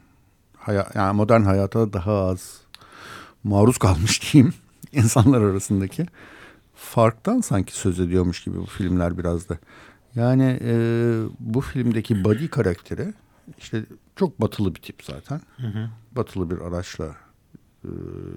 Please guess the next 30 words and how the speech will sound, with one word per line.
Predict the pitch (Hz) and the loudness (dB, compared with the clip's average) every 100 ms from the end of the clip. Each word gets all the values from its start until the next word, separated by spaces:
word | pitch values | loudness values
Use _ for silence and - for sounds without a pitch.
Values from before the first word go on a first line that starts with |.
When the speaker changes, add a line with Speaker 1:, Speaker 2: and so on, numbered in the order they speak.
| - - - - - - | -18 -20 -20 -20 -20 -18
Speaker 1:
seyahat | - 92 90 95 101 | -6 -2 0 -2 -2
ediyor | 80 78 82 - | -6 -6 -8 -10
zaten. | - 120 - | -8 -8 -8
Arabayla, | 101 82 78 78 69 98 | -6 -4 -4 -6 -8 -12
otomobille. | - 85 76 78 71 82 - - - - - - - - | -10 -8 -8 -10 -10 -14 -16 -20 -20 -20 -20 -20 -20 -10
Ha, | - | -2
bu | 92 127 | 4 4
arada | 156 120 | 2 2
bir | |
yol | 107 107 | 4 4
filmi | - 104 78 73 | 2 -2 -4 -6
bu | 85 64 - _ - | -14 -18 -20 _ -16
bir | 80 | -14
de | |
yani. | 73 71 - 87 110 - | -14 -14 -14 -16 -18 -18
Speaker 2:
Bayağı, | 98 113 101 98 95 | -14 -12 -12 -14 -18
evet. | 104 104 | -8 -6
Speaker 1:
Yani | 90 95 95 - | -4 -6 -12 -8
bir | 95 | -2
yol | 90 92 | -2 -2
filmi. | - 92 85 - - - - - - - - | -4 -6 -6 -12 -20 -18 -18 -18 -20 -18 -10
Speaker 2:
Bütün | 117 | 2
Speaker 1:
O | 127 | 4
Speaker 2:
film | - | 6
Speaker 1:
konuda | 151 165 | 6 8
da | 151 | 4
aslında | 113 123 107 | 4 2 0
bak, | - - - | -2 -8 -16
<laughs> | - 92 107 | -16 -6 0
yani | 151 135 | 2 2